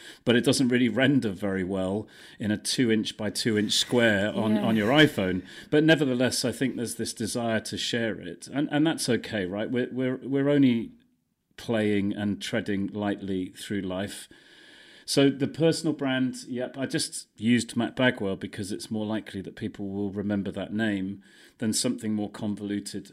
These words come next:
Speaker 1: And and similarly, I thought it was time not to sort of hide behind some,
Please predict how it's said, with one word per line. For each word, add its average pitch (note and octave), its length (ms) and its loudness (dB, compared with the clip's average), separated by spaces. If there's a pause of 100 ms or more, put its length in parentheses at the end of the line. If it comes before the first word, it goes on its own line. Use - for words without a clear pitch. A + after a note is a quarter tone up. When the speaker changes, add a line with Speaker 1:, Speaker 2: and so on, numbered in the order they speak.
Speaker 1:
And C3 220 -2 (420)
and D#3 200 6
similarly, D#3 760 4 (1040)
I B2+ 60 0
thought D3 220 4
it A#2 60 2
was A#2 160 -2
time B2+ 340 2
not A#2 160 -2
to - 80 -10
sort A2 160 -6
of - 80 -6
hide B2 420 2
behind G#2+ 560 0
some, G2+ 580 0